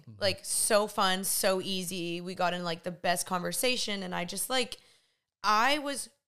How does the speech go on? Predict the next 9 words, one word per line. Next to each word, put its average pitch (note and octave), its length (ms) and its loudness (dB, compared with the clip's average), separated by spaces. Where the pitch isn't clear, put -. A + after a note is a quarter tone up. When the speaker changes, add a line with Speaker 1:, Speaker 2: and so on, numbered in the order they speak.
Speaker 2:
crushing. D#3+ 1120 -4
And A3 120 2
I A3 120 6
was B3 120 0
like, G#3 220 2
"What G3 320 0
is B3 160 -2
happening?" D#3+ 680 -4
Because, G#3 440 -2